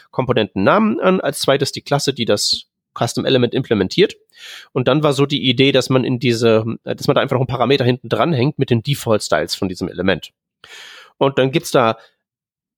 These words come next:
unglaublich komplizierte Edge Cases, warum das auf keinen Fall so ohne weiteres geht, weswegen sich da auch seit jetzt vier Jahren nichts getan hat.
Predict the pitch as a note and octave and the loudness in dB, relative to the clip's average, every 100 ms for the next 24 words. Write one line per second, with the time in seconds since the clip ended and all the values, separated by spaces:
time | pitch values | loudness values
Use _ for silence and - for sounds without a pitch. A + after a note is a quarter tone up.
0 | _ _ D4 E4 G#3 C3 F#3+ G3+ - A#2+ | _ _ 2 4 2 2 2 2 -2 -4
1 | - - F3+ D3 C3 - G3 D3+ D3 C3 | -2 0 0 0 -2 0 2 4 2 0
2 | _ _ - - - A2+ - - B2+ C3 | _ _ -6 -4 0 0 0 -2 0 2
3 | C3 - A2 C3+ E3+ E3+ C#3 C3 C3+ B2+ | 0 0 -2 0 0 0 0 0 0 0
4 | C#3+ A2 C3 A#2+ A2 - C#3 - - _ | 2 2 2 0 -2 -2 0 0 -8 _
5 | _ _ _ _ _ _ _ - - A2 | _ _ _ _ _ _ _ -4 0 0
6 | A2+ - F2+ F#2+ F#2+ - F#2 - G2 G#2+ | 0 0 0 0 -2 -2 -4 0 2 2
7 | G2 F#2 - - B2 A#2 G#2 - | 0 -2 -4 -4 0 0 0 -4